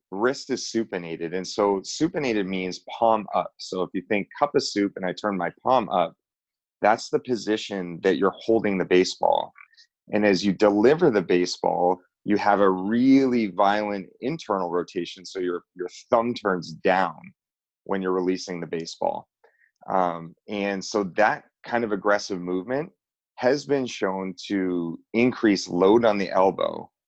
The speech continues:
However, I'm a biomechanist, and when they've evaluated the force at the elbow, there's been no change. So as far as the breaking ball, you have to be careful in terms of your,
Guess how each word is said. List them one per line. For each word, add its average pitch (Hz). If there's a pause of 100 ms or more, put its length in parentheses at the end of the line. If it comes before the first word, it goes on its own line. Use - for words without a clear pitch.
(160)
However, 98
I'm 95
a 90
biomechanist, 95 (100)
and 95
when 98
they've 95
evaluated 98
the 85 (140)
force 131
at 95
the 87
elbow, 80 (420)
there's 98
been 104
no 95
change. 95 (400)
So 98
as 104
far 131
as 127
the 104
breaking 104
ball, 92
you 87
have 90
to 90
be 87
careful 101
in 98
terms 87
of 85
your, 82